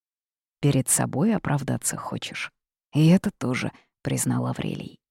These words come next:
"Я не от фонаря спрашиваю, мне надо мотивацию хорошо понимать. Так, твою писанину я забираю, к Сергеичу не суйся с этим, убьёт и разбираться не станет.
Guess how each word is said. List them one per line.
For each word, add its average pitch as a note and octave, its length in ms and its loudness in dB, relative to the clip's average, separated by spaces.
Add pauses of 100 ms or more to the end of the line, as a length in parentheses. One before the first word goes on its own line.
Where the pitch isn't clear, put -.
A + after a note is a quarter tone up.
(400)
"Я G3+ 300 10
не A3 180 10
от G3+ 100 2
фонаря G3+ 400 4
спрашиваю, - 680 -8 (160)
мне E3 240 8
надо D#3 260 6
мотивацию D3 680 2
хорошо C#3 420 0
понимать. B2 540 0 (600)
Так, C#3+ 300 0 (520)
твою C#3+ 360 4
писанину C#3+ 580 6
я C#3+ 260 4
забираю, C#3 640 0 (260)
к - 60 -14
Сергеичу A3 680 6
не G#3+ 140 8
суйся - 420 2
с - 120 -6
этим, - 300 -6 (100)
убьёт E3 460 6
и C#3+ 60 6
разбираться C#3 640 2
не B2+ 160 2
станет. - 480 -6